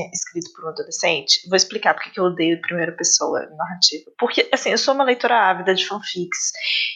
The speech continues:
E eu não tenho boas experiências com fanfic em primeira pessoa, escrita por adolescentes que não sabem escrever, sabe?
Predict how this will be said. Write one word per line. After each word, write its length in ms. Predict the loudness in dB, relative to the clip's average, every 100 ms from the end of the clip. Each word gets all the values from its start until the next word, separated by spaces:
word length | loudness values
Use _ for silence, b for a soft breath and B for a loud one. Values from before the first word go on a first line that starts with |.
| B
E 320 | 4 6 6
eu 120 | 4
não 100 | 4
tenho 220 | 6 4 6
boas 260 | 4 4
experiências 460 | 2 2 4 2 0
com 120 | -2
fanfic 460 | -6 -8 -8 -8 -8
em 60 |
primeira 340 | -8 -2 0 0
pessoa, 420 | -2 2 6 6
escrita 460 | 6 2 0 2
por 160 | 2 4
adolescentes 580 | 6 6 2 0 -4 -4
que 80 | -2
não 100 | 2
sabem 280 | 2 2
escrever, 420 | -2 -2 -2 -2 -4
sabe? 360 | 0 0 0